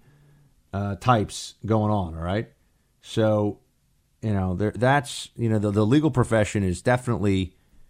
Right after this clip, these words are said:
not what it, not what it used to be in terms of a, a bastion of not even conservative values, just sort of equal representation of left and right. You got a lot of, a lib legal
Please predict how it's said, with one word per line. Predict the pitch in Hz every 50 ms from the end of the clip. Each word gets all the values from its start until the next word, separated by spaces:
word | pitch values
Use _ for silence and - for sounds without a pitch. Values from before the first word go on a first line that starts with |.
| - - - _ _ _ _ - - - _ - _ _ _ _
not | 123 113 117 131 135 139 - -
what | 139 127 127
it, | 123 104 107 110
not | 123 139 156 170 170
what | 175 160
it | 139
used | 131 160 151 143 -
to | 131
be | 123 123 120
in | 110
terms | 92 - 123 127 117 104
of | 107 104
a, | 98 104 101 98 95 92 85 76 71 - _ _ _
a | 95 92
bastion | 82 - 127 127 135 147 139 - - - - 117 110 101 98
of | 92 90 82 - - - - - _ _ _ _ _ _ _ _ _ _ _ _ _ _ _ _ _ _ _ _ _ _ _ _ _ _
not | - 151 196 214
even | 196 127 113 98
conservative | - 110 92 - - 160 208 233 208 156 113 87
values, | 107 104 98 101 101 95 87 -
just | 135 135 -
sort | - 120 101
of | 90 92
equal | 117 127 127 123 110 98
representation | 104 110 104 - 95 92 92 87 104 107 113 - - 92
of | 87 80
left | 92 104 101 - -
and | 90 85
right. | 98 104 90 82
You | 87 95
got | 104 95
a | 95
lot | 104 127 147 143 127 104
of, | 90 87
a | - 90
lib | 90 90 95 104 123 131 127 127 98
legal | 98 95 113 120 113 107 98 95 90 80 -